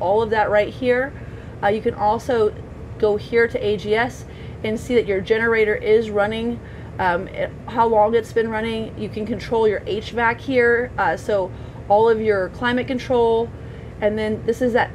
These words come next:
app I told you you could pair to, as well as lighting. So really nice features here. Now below this, we've got another, uh, control panel for your fantastic fan. This is the kitchen fan. So if you are cooking inside of your coach, great feature that you can get that,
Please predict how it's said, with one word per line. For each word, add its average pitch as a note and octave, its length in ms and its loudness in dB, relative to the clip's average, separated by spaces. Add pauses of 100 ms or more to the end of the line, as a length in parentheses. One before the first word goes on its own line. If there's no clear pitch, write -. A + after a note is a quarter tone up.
app F#3+ 220 2
I A#3+ 100 0
told A#3 260 0
you A#3+ 80 -4
you A3+ 80 -4
could - 160 -6
pair G#3+ 260 0
to, A#3 360 0
as G#3 180 -2
well G3 300 2
as G3+ 140 -4
lighting. F3 320 2
So F#3 280 0 (400)
really C#4 260 4
nice B3 240 0
features G#3+ 400 -4
here. G3+ 360 2 (340)
Now A3+ 140 6
below A#3+ 280 4
this, C#4 160 -2
we've A#3+ 140 -4
got G#3+ 160 2
another, A3+ 480 4
uh, G3+ 160 2
control A#3 680 2 (300)
panel C4+ 320 -2
for A#3 260 2
your G#3 200 2
fantastic A3 600 -2
fan. A#3+ 280 0
This A#3 180 -2
is A#3+ 100 -2
the C4+ 120 -4
kitchen C#4 360 -6
fan. C#4+ 320 -2
So B3+ 140 -2
if A3 80 -2
you A#3 160 -4
are G#3+ 220 2
cooking C4 420 -4 (400)
inside A#3+ 380 4
of A#3 80 0
your A#3 100 4
coach, A#3+ 480 0
great G#3 380 -4
feature B3 340 -2
that A#3 120 2
you G3+ 80 -6
can G#3+ 140 -6
get F#3+ 140 -2
that, G3 220 2